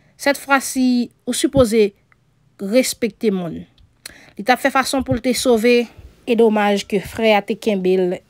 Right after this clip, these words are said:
epi se konsa chèf la te mare ponyèt li epi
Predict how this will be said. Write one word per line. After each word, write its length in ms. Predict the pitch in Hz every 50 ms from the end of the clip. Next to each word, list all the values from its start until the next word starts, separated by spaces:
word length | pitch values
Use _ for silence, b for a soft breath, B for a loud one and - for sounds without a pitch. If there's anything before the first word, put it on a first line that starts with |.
| _
epi 540 | 208 208 202 - - - 202 196 190 190 - -
se 220 | - - - 233
konsa 540 | - - 214 185 - - - 190 180 180 175 - b b b b b b b b b b b b b b b b b b _ -
chèf 300 | - - - 156 - - 247
la 140 | 220 202 202
te 160 | - - 233
mare 560 | 196 202 208 214 226 226 208 185 175 190 220 214 214
ponyèt 460 | - 226 214 202 196 202 190 - - 208
li 300 | 208 226 226 226 220 - - _ _ _ _ _
epi 720 | - 226 208 - _ - 214 208 214 214 208 202 202 196